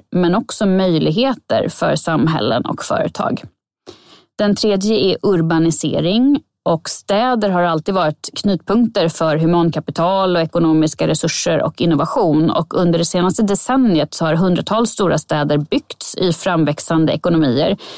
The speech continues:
vilket har inneburit betydande infrastrukturinvesteringar till exempel. Och att förstå fördelarna och utmaningarna för de här framtida städerna kan hjälpa oss att identifiera nya tillväxtkällor.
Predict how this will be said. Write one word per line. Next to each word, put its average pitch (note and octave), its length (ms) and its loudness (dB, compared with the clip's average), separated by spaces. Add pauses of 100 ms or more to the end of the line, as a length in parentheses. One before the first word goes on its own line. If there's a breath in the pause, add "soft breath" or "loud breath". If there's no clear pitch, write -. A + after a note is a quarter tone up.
(120 loud breath)
vilket E3+ 240 -2
har E3 80 2
inneburit D#3 580 2
betydande F#3 640 0
infrastrukturinvesteringar E3+ 1900 0
till - 180 -4
exempel. - 440 -2 (560 loud breath)
Och F#3+ 280 -2
att F#3 160 -2
förstå C4 560 0
fördelarna F3+ 800 2
och - 120 -2 (100)
utmaningarna G3 1000 2
för E3 220 -2
de D#3 140 2
här D3 100 -2
framtida D#3 540 -2
städerna F#3 540 -2
kan D#3+ 200 0
hjälpa D#3+ 460 0
oss D#3 160 -2
att D3+ 100 -4
identifiera D3+ 1000 -2 (140)
nya F3 640 0
tillväxtkällor. - 680 -2